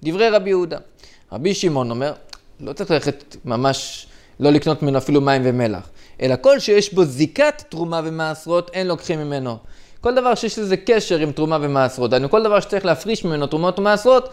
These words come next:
זה לא קונים מהבן אדם הזה, כי הוא חשוד לעניין תרומה. רבי שמעון אומר שכל דבר שיש לו זיקה של תרומות ומעשרות, לא לוקחים ממנו. מה למשל?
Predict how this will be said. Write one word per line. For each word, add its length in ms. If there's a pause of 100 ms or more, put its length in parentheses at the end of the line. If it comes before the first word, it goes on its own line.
(220)
זה 200
לא 100
קונים 280
מהבן 240
אדם 240
הזה, 180
כי 100
הוא 80
חשוד 380
לעניין 300
תרומה. 300 (2250)
רבי 140
שמעון 300
אומר 240
שכל 340
דבר 240
שיש 280
לו 100
זיקה 460
של 180
תרומות 380
ומעשרות, 500
לא 80
לוקחים 280
ממנו. 140
מה 140
למשל? 500